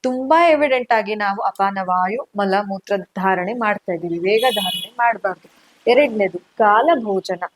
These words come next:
ನಾವು ಸಮಯಕ್ಕೆ ಸರಿಯಾಗಿ ಆಹಾರವನ್ನ, ಹಿತ ಆಹಾರವನ್ನ ತಗೊಳ್ಳೋದ್ರಿಂದ ನಾವು ನಮ್ಮ ಹೆಲ್ತ್ ಅನ್ನ ತುಂಬಾ ಮಟ್ಟಿಗೆ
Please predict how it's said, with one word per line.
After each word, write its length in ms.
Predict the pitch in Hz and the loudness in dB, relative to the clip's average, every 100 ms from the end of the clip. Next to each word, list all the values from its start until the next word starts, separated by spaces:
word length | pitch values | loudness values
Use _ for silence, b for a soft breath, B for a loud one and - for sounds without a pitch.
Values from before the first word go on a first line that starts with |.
| _ | _
ನಾವು 180 | 196 196 | -6 -6
ಸಮಯಕ್ಕೆ 480 | 190 190 214 233 262 | -4 -2 -2 0 -2
ಸರಿಯಾಗಿ 580 | 269 202 208 214 226 285 | 0 0 2 2 2 0
ಆಹಾರವನ್ನ, 680 | 214 202 208 208 202 180 190 _ | 2 2 2 0 0 -6 -20 _
ಹಿತ 160 | 226 226 330 | -6 0 2
ಆಹಾರವನ್ನ 600 | 240 202 196 190 190 185 180 - | 2 0 -2 -4 -6 -12 -12 -6
ತಗೊಳ್ಳೋದ್ರಿಂದ 580 | 180 180 170 175 175 226 _ b b b _ | -4 -2 -4 -6 -10 -14 _ b b b _
ನಾವು 260 | 240 254 359 | 0 2 0
ನಮ್ಮ 240 | 262 247 269 - _ _ 208 | -2 0 -2 -2 _ _ -2
ಹೆಲ್ತ್ 260 | 233 233 | -2 0
ಅನ್ನ 100 | 240 233 | 0 0
ತುಂಬಾ 280 | 214 214 | -2 -2
ಮಟ್ಟಿಗೆ 520 | 294 285 - 285 359 | -2 -2 0 0 -2